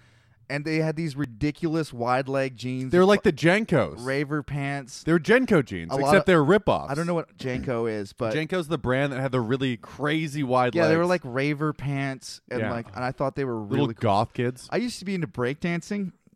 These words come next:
Speaker 1: b-boying, if you will.
Speaker 2: Did you?
Speaker 1: And we all shopped there. I loved Randy River.
Speaker 2: My, uh, I wanted my mom to get me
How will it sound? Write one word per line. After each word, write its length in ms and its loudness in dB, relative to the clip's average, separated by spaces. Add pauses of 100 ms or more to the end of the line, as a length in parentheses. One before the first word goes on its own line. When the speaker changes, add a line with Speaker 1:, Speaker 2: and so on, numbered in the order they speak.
(140)
Speaker 1:
b-boying, 540 -2
if 160 -8
you 120 -2
will. 280 -2 (200)
Speaker 2:
Did 200 -2
you? 260 6
Speaker 1:
And 120 -4
we 120 0
all 180 4
shopped 360 -4
there. 340 -4 (960)
I 80 -10
loved 260 -4
Randy 240 -4
River. 360 -8 (360)
Speaker 2:
My, 280 -2
uh, 300 0 (300)
I 120 -2
wanted 420 -2
my 100 0
mom 320 -2
to 120 -8
get 240 -6
me 320 -6